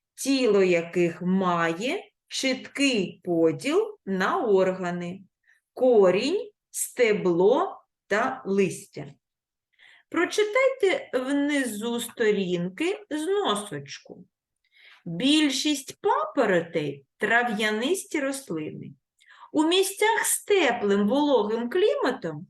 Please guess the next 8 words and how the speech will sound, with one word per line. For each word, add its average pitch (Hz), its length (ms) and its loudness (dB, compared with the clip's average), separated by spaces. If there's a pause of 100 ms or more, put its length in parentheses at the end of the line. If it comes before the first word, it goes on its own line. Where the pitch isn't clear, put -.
трапляються 233 1080 -2 (280)
деревоподібні 240 1300 0
папороті, 151 840 -6 (300)
великі 247 760 2
рослини, 240 720 -4 (100)
що 208 360 -2
мають 214 560 -2
стовбур. 156 680 -6